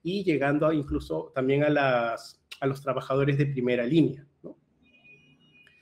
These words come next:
Entonces, con esta definición ya alcance en mente, eh, pasamos a entender cuál es este panorama que tenemos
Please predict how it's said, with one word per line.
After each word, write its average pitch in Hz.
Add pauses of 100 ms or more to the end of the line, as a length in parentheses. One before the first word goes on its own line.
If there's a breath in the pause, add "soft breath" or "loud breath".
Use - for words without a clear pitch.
(360 soft breath)
Entonces, 139
con 156
esta 175
definición 175
ya 165
alcance 151
en 156
mente, 185 (260)
eh, 127
pasamos 143
a 165
entender 139
cuál 143
es 139
este -
panorama 147
que 156
tenemos 143